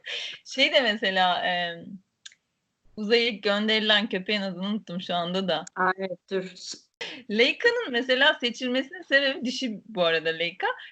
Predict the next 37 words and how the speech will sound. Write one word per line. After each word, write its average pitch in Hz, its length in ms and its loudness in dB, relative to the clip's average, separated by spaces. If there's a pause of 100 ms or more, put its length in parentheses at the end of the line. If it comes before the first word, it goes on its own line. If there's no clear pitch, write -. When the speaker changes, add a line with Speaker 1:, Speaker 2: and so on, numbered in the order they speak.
(120)
Speaker 1:
Diğer 233 220 8
üç - 160 -6
tane 269 260 6
daha 320 200 4
köpek 220 380 0
var. 359 160 0 (260)
Diğerleri 294 400 6
uyum 269 240 -4
sağlamadığı 254 600 4
için 311 280 -6
Leyka'yı 311 360 2
seçmişler 202 560 2
göndermek 180 640 2
için. - 360 -2 (800)
Speaker 2:
Yazık. 202 520 4
Speaker 1:
Yani, 226 220 -10
e, 196 100 -2
Speaker 2:
Dişiler 226 340 8
Speaker 1:
uyum 254 120 4
Speaker 2:
de 254 120 -6
genelde 240 680 4
uyum 226 220 2
sağlayan, 214 640 0 (220)
e, - 80 -4 (520)
olduğu 196 360 2
için 208 260 0
erkeklere 180 560 2
göre 175 200 4
biraz 175 260 2
daha 175 100 2
ne 175 100 0
yazık - 280 0
ki. 233 80 -2
Speaker 1:
Bir 262 120 -2
tanesi 262 460 4
daha 254 260 6
dişi. 185 340 -8